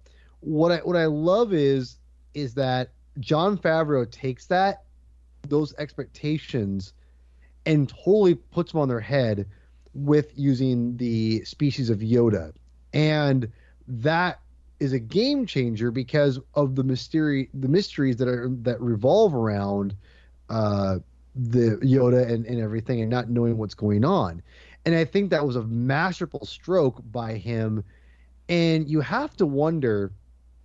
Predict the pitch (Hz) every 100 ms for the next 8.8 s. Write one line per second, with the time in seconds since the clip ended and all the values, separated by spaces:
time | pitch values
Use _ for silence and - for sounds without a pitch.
0 | _ _ - - - 151 170 170 165 -
1 | - - - - - 165 147 - - -
2 | 196 175 214 254 240 208 - 185 175 -
3 | 180 175 160 139 - - - 156 170 160
4 | 139 151 156 151 139 156 139 135 139 123
5 | - - 226 196 226 214 208 185 165 156
6 | 165 151 175 175 165 165 160 165 165 196
7 | 226 175 - - - - - 135 156 208
8 | 226 151 185 220 165 123 117